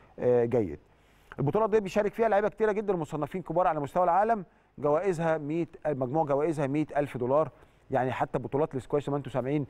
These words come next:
بقت أرقامها مية وستين ومتين وتلتمية ألف دولار، أرقام كبيرة.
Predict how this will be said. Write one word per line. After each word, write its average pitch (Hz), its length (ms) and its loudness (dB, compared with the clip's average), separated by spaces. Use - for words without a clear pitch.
بقت 131 160 0
أرقامها 139 340 -2
مية 139 160 0
وستين 135 420 -2
ومتين 131 340 0
وتلتمية 131 420 -4
ألف 143 180 -2
دولار، 127 300 2
أرقام 135 320 -2
كبيرة. 143 380 0